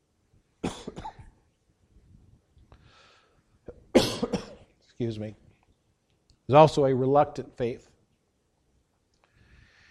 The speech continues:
His rebuke includes telling the disciples to do that which they should have done all along. He says, "Bring him hither to me." And what they should have done, that's what they should have done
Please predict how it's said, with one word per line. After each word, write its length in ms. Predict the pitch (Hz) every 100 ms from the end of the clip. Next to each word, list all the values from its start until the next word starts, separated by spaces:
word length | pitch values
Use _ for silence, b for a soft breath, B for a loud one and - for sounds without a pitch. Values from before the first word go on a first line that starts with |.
| -
His 380 | - 185 196 -
rebuke 560 | - 160 147 196 202 196
includes 480 | 156 143 180 165 -
telling 380 | 196 202 196 160
the 100 | 151
disciples 640 | 156 175 180 190 175 -
to 120 | 165
do 440 | 151 180 175 165 - - -
that 300 | 160 180 175
which 260 | 160 165
they 220 | - 165 156
should 260 | - 190
have 220 | 170 160
done 180 | 151 165
all 240 | 156 160 151
along. 440 | 151 147 123 131 b b b -
He 140 | 156
says, 460 | - 185 175 143 -
"Bring 460 | 131 143 196 208 175
him 240 | 180 165
hither 360 | 147 185 185 170
to 160 | -
me." 440 | 151 170 147 113 - _ _ _ - _ -
And 140 | 139
what 200 | 165 185
they 140 | 165
should 280 | 143 - 196
have 180 | 180 131
done, 380 | 143 147 147 143 - _
that's 200 | - 147
what 140 | 160 156
they 140 | 147
should 200 | 135 180
have 120 | 165
done 340 | 135 135 139